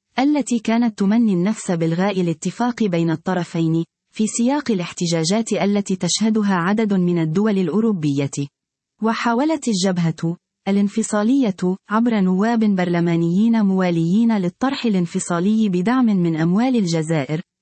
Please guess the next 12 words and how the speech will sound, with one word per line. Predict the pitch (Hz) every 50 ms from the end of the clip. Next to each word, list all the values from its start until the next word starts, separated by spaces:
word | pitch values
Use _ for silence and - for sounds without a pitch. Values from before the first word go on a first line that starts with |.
| _ _ _ -
أن | 226 226 220
تضغط | - 302 277 277 247 233 220 220
على | 190 165 165 165 170 170
صناع | 170 - 196 190 202 233 254 269 254 214
القرار | 185 170 - - 180 180 196 208 214 202 185
بالاتحاد | 170 170 165 165 165 - 196 190 - - 269 262 233
الأوروبي، | 214 185 156 180 170 170 160 - - 160 151 147 147 151 156 - _ _ _ _ _ -
بمبرر | 208 214 214 214 214 254 277 294 285 247 220 208 202 196
وجود | 185 180 170 196 220 233 202 190
الأقاليم | 175 147 143 147 - 170 165 165 185 220 240 226
الصحراوية | 196 160 - - 180 - - 165 160 151 165 185 196 196 202 185 - 180
المغربية | 165 160 156 160 151 156 156 156 160 208 214 220 220 208